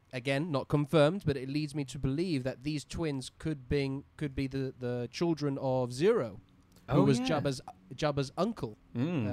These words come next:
Speaker 1: Uh, that we spent a lot of time with him in the, the Clone Wars.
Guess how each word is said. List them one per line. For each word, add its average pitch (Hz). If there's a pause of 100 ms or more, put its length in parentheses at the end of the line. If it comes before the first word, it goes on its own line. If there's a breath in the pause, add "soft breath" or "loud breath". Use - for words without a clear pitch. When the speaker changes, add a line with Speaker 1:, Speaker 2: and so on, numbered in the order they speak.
Speaker 1:
Uh, -
that 120
we 131
spent 165
a 147
lot 147
of -
time 147
with 135
him 175
in 120
the, 113
the 120
Clone 123
Wars. 107